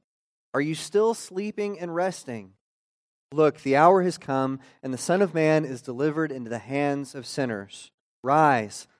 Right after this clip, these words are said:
let us go. Here comes my betrayer." All right, I, I read that passage to you this morning for a couple of reasons. In the first place, there have been many Christians throughout the centuries who say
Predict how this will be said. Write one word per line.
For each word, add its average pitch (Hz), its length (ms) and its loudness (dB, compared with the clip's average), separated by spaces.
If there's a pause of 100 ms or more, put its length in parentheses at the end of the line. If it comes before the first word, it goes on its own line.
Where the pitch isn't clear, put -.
let 143 160 2
us 156 120 -2
go. 101 400 -2 (400)
Here 156 140 -2
comes 123 520 -6
my 104 240 -4
betrayer." 98 640 -6 (1800)
All 151 60 4
right, 156 240 6
I, 180 60 2
I - 0 -
read 214 240 0
that 196 180 2
passage 156 480 -2
to - 120 -14
you 147 80 -2
this 135 200 -6
morning 139 260 -2
for 127 160 -6
a 113 40 -2
couple 123 360 -4
of 104 80 -6
reasons. 110 500 -12 (920)
In 160 80 -6
the 160 60 0
first - 340 -2
place, 147 520 0 (160)
there 160 120 2
have 147 60 -6
been 165 140 2
many 220 160 6
Christians 190 540 -2
throughout 156 220 2
the 151 80 -14
centuries 139 480 -6
who 135 80 -10
say 170 640 2